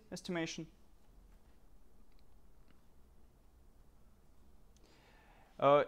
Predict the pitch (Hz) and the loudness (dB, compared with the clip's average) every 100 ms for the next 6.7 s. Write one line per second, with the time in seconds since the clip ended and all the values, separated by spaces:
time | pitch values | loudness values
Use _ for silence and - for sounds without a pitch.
0 | - 262 254 - 196 - 233 196 170 165 | 8 10 10 10 8 8 8 10 12 10
1 | 151 165 151 147 147 - 233 214 202 196 | 8 8 10 10 8 4 8 12 12 12
2 | 190 - - 127 120 131 123 185 202 220 | 10 -2 2 4 6 6 6 6 6 6
3 | 180 170 - 131 131 131 127 110 120 117 | 4 4 4 4 6 8 6 6 4 6
4 | 123 120 175 208 220 - - - 131 131 | 4 6 8 8 6 4 -4 0 2 2
5 | 127 120 131 127 127 117 - - - - | 4 6 6 8 6 6 0 -10 -20 -4
6 | 135 175 202 180 202 214 | 0 4 6 6 4 2